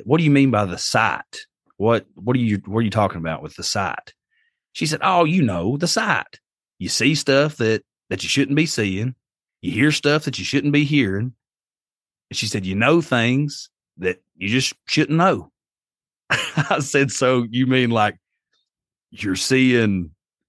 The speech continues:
uh, apparitions or ghosts and, and you're hearing voices and, and some stuff that ain't there, and you just kinda have it?" She said, "Yeah, yeah, you know exactly what I'm talking about. You got the sight." You said, she <laughs> said, "You got it just like I do.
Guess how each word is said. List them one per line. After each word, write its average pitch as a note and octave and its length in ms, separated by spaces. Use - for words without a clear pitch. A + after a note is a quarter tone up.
uh, F#2 460
apparitions G#2 680
or G2 80
ghosts G2+ 720
and, F2+ 220
and F#2 160
you're F#2 120
hearing A#2 580
voices A2+ 680
and, G2 120
and G2 140
some A#2 260
stuff A#2+ 380
that A2+ 160
ain't G#2+ 160
there, A2 180
and F#2+ 320
you G2 120
just G2 160
kinda A2 220
have G2+ 280
it?" G2+ 140
She D3 100
said, - 160
"Yeah, G3+ 160
yeah, C#3+ 180
you C3+ 240
know G#3 200
exactly G3+ 360
what C3+ 80
I'm A2+ 80
talking F#2 300
about. D#2+ 280
You G2 80
got D3+ 180
the F#3 60
sight." G#3+ 340
You F#2+ 80
said, A#2 180
she C3+ 160
<laughs> - 0
said, A2 260
"You C#3+ 80
got C#3+ 240
it D3 100
just F3 140
like F#3 180
I F3+ 180
do. F2+ 260